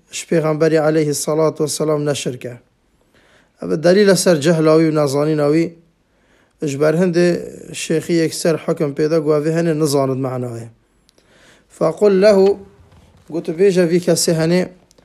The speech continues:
«كيف تبرئ نفسك من الشرك وأنت لا تعرفه؟»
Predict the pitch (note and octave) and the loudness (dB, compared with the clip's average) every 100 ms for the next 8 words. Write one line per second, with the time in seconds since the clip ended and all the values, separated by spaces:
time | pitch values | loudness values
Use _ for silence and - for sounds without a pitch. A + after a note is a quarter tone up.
0 | _ _ _ _ - F#3+ A3 G#3+ G3 F#3+ | _ _ _ _ 0 4 4 4 2 2
1 | F#3 D#3+ G3+ G3 F#3+ F#3+ F#3 F3+ G3+ F3+ | 2 4 4 4 4 2 2 0 0 -2
2 | F#3+ F3+ F3+ E3+ F3 E3+ - - A3 G3+ | -4 -2 0 0 0 0 -2 2 2 4
3 | G#3+ F#3 F3 F#3 G3 G3+ G3+ G#3 G3+ F#3+ | 2 4 4 2 2 4 6 6 4 4
4 | F#3 F#3+ F3+ D3+ | 6 4 4 2